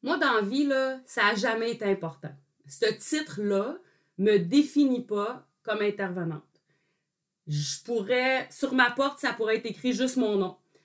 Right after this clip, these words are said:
Ça pourrait être écrit « Intervenante Karine Champagne » et je me porterais très bien.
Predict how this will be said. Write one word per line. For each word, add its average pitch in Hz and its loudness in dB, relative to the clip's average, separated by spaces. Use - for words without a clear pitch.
Ça 220 -2
pourrait 220 -2
être 220 -6
écrit « 247 -8
Intervenante 247 0
Karine 220 -4
Champagne » 214 -4
et 214 -6
je 190 -6
me 202 0
porterais 208 -8
très 185 -6
bien. 160 -6